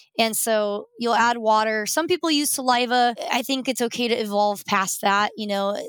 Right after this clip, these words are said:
the reason they use saliva in the jungle is they don't have access to clean water.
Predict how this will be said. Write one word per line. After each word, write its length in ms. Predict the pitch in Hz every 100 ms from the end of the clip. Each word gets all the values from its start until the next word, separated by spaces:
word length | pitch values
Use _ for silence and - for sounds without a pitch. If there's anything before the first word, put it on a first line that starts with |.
| -
the 120 | 214
reason 260 | 240 233 226
they 60 |
use 200 | 220 214
saliva 420 | - 214 214 208
in 100 | 214
the 80 | 208
jungle 400 | 202 202 202 208
is 100 | 196
they 80 | 208
don't 160 | 208 175
have 340 | 190 196 196
access 440 | - 202 - 196 -
to 100 | 202
clean 220 | 196 190
water. 400 | 185 190 185